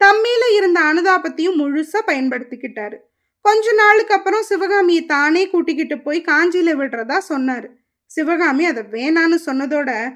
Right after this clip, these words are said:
தான் செஞ்ச சபதத்தையும் அவருக்கு சொன்னா. ஆமா, இது ஏற்கனவே மயிலே மயிலேன்னா இறகு போடாது,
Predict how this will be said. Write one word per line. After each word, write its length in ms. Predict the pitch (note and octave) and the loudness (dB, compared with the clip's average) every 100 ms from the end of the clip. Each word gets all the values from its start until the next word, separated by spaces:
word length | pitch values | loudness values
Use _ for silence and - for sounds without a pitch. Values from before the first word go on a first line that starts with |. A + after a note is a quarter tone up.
| - _ _ - | -16 _ _ 4
தான் 220 | A4 A#4+ | 4 4
செஞ்ச 200 | A#4 A4+ B4 | 0 -2 2
சபதத்தையும் 760 | G4 F#4+ G#4 G#4 E4 F4 G#4 | 2 2 0 0 0 0 2
அவருக்கு 440 | D#4 D4 B3+ - F4 | 0 -2 -6 -8 -8
சொன்னா. 320 | D4 A#3+ A3 _ A#3 | -6 -8 -12 _ -8
ஆமா, 280 | A3+ A#3+ B3 - _ _ - | -6 -6 -8 -14 _ _ -4
இது 160 | C#4+ D#4+ | 0 2
ஏற்கனவே 500 | D4 D#4 E4 E4+ D#4+ G4+ | 2 0 0 2 2 2
மயிலே 420 | D#4+ D4+ E4+ F4+ F#4 | 2 4 2 4 2
மயிலேன்னா 600 | D#4+ D4 D#4+ E4 D#4+ D4 B3 C4+ - C#4+ | 2 2 0 2 2 0 -4 -8 -12 -4
இறகு 320 | D#4+ F#4+ F#4+ | 0 2 0
போடாது, 440 | - D#4 D4 C4+ | 0 -2 0 -2